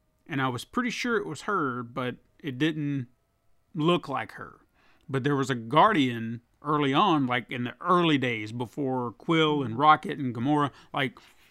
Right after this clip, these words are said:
Speaker 1: one thing I've mentioned, or I may have mentioned last week,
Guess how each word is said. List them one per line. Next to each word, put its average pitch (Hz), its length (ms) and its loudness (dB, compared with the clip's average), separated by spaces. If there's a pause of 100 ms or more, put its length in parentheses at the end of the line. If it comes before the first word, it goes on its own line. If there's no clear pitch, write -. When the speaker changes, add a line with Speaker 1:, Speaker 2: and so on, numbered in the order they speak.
(440)
Speaker 1:
one 196 220 4
thing 196 160 2
I've 175 160 4
mentioned, 160 460 0 (460)
or 143 80 -2
I 127 140 0
may 147 180 2
have 147 120 2
mentioned 139 300 2
last 135 220 -2
week, 170 220 -6